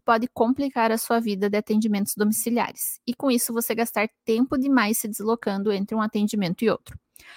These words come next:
Pra vocês terem uma ideia, eu já cheguei a atender pacientes onde o tempo de deslocamento até a casa dele era de quarenta e cinco minutos para ir e quarenta e cinco minutos pra voltar. É claro que você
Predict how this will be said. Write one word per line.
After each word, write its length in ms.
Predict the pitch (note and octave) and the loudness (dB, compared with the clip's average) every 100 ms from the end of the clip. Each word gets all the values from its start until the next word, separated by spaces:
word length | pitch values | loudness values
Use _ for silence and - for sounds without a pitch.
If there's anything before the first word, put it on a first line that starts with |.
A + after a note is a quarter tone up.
| - | -6
Pra 120 | - G#3 | 2 4
vocês 260 | A#3 B3+ | 4 4
terem 240 | C4 C4+ C#4 | 4 6 6
uma 160 | A3+ | 4
ideia, 340 | G3 F#3 G3+ G#3+ | 4 2 4 4
eu 60 | |
já 80 | G#3 | 2
cheguei 320 | - G3+ G#3 | 0 0 0
a 20 | |
atender 340 | A3 G#3+ G#3 A3 | 2 2 2 4
pacientes 760 | A3+ A3+ - F3 G3+ A#3 - - G#3+ | 2 0 0 0 2 2 -2 -2 4
onde 220 | A3+ A#3 | 6 6
o 40 | |
tempo 360 | - A3+ D4 D#4+ | 6 6 8 4
de 80 | A#3 | 2
deslocamento 680 | - A3 G#3+ A3 G3+ G#3+ G3+ | 2 0 2 0 0 0 0
até 180 | - | 2
a 80 | B3+ | 0
casa 260 | B3 A3 G3 | 2 0 0
dele 360 | F3 F3+ A3+ | 0 0 2
era 180 | G3 G3+ | 2 2
de 80 | G#3+ | 0
quarenta 400 | - A3+ A3+ C#4+ | 2 4 4 2
e 60 | C#4 | 2
cinco 260 | B3 B3 | 2 4
minutos 420 | A#3+ G#3+ G3+ - | 4 2 0 -4
para 320 | - G3+ A3 C#4 | 0 4 4 4
ir 220 | B3+ F4+ - | 2 -2 -4
e 100 | A#3+ | -4
quarenta 400 | A3+ A3+ B3+ B3 | -2 -2 -2 -4
e 20 | |
cinco 300 | - A#3 B3+ | -4 -4 -2
minutos 400 | A3+ G#3 A3+ - - | 0 0 -4 -6 0
pra 180 | G#3+ | 2
voltar. 440 | A3 A3+ - - - _ _ _ - - - | 4 2 2 -2 -4 _ _ _ -20 -20 -4
É 80 | - | 0
claro 300 | - D4+ C#4+ | 8 10 10
que 120 | B3+ | 4
você 280 | A3 A#3 B3+ | 0 0 0